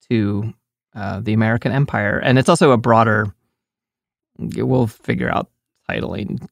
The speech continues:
make it right, 'cause it is absolutely broader than Lakota resistance. It was, like, the first week was that, and now we're gonna be talking about all this other stuff.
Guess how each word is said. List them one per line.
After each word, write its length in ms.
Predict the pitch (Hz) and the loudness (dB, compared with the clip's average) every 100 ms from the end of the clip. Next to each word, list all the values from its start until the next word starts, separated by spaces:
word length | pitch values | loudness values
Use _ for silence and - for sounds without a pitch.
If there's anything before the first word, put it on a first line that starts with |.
| _ | _
make 220 | - - - | -10 -8 -8
it 140 | - - | -12 -12
right, 320 | - - - | -6 -6 -2
'cause 100 | 131 | 4
it 120 | 185 | 6
is 280 | 196 165 127 | 8 6 4
absolutely 540 | 135 139 123 139 101 113 | 4 4 2 0 0 2
broader 320 | 117 110 113 | 2 2 0
than 140 | 123 | -2
Lakota 260 | 123 - 110 | -2 -2 -2
resistance. 460 | 113 113 - 117 | 0 -2 -2 -2
It 40 | 117 | -2
was, 80 | 110 | -4
like, 140 | 117 | -4
the 80 | - | -4
first 320 | - 120 - | 0 0 2
week 260 | 123 117 - | 2 2 0
was 140 | 117 | -4
that, 500 | 120 113 113 113 110 | 0 4 4 4 4
and 120 | 113 | 0
now 120 | 110 | -2
we're 140 | 104 107 | -4 -4
gonna 140 | 117 | -6
be 80 | 120 | -6
talking 260 | - 117 120 | -4 -2 0
about 80 | |
all 80 | 117 | -2
this 160 | 113 - | -4 -4
other 200 | 127 123 | -4 -4
stuff. 220 | - | -2